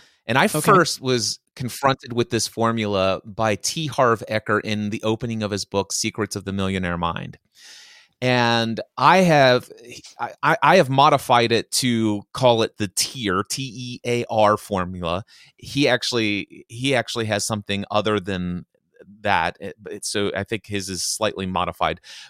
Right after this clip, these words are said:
Speaker 1: But anyway, it's tiers, thoughts and emotions is basically what's going to determine every action that we take in life. So it's the way
Speaker 2: Yes.
Speaker 1: that we're thinking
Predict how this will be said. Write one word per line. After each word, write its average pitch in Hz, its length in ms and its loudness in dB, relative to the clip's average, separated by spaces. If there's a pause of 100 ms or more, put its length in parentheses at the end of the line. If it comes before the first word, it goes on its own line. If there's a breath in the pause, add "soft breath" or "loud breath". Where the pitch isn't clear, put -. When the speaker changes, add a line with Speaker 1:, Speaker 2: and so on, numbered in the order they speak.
Speaker 1:
But 135 320 4
anyway, 135 480 2
it's - 260 -4
tiers, 113 460 -2
thoughts - 840 2 (480)
and 139 440 0 (100)
emotions 117 1160 -2 (580)
is 135 460 0
basically 139 760 0
what's 117 300 0
going 120 260 0
to 117 60 -6
determine 110 580 -2 (120)
every 123 600 -2
action 110 560 -4
that 104 160 -4
we 95 120 -8
take 90 280 -6
in 92 100 -8
life. 85 220 -10
So 117 280 2
it's - 260 -6
the 110 240 0
way 113 220 4
Speaker 2:
Yes. 151 100 0
Speaker 1:
that 180 160 4
we're 131 180 4
thinking 160 1120 -2